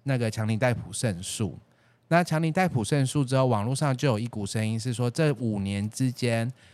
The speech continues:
其实强尼戴普所受到的权益跟所受到的社会性的死亡，其实都不是这个小小的胜诉可以为他带回来的，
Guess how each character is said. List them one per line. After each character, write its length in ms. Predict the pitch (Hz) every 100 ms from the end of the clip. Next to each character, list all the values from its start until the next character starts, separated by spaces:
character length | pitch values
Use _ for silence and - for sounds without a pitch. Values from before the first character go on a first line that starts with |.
| _ -
其 160 | -
实 200 | 131 143
强 240 | 127 123 120
尼 80 | 123
戴 160 | 143
普 240 | 135 101 90
所 240 | - 95
受 260 | 90 151 123
到 240 | 117 127
的 180 | 110 98
权 380 | - - 104 95 -
益 320 | 160 117 98
跟 240 | 123 123
所 260 | 127 - 95
受 160 | 104 123
到 160 | 127
的 60 | 113
社 140 | -
会 80 | 123
性 160 | 117 120
的 80 |
死 320 | 95 - 98 82
亡， 260 | 85 85 92 - - -
其 220 | - 135
实 180 | 156 131
都 160 | 143
不 400 | 143 - 98 101
是 320 | 104 - 143
这 140 | 101 127
个 240 | 110 101
小 260 | 98 113 107
小 220 | - 98
的 100 | 87
胜 320 | 90 - 113
诉 220 | 95 123
可 180 | 98 104
以 80 | 101
为 160 | 95 117
他 160 | 107
带 220 | 104 110
回 220 | 90 - 87
来 240 | 87 69
的， 260 | - -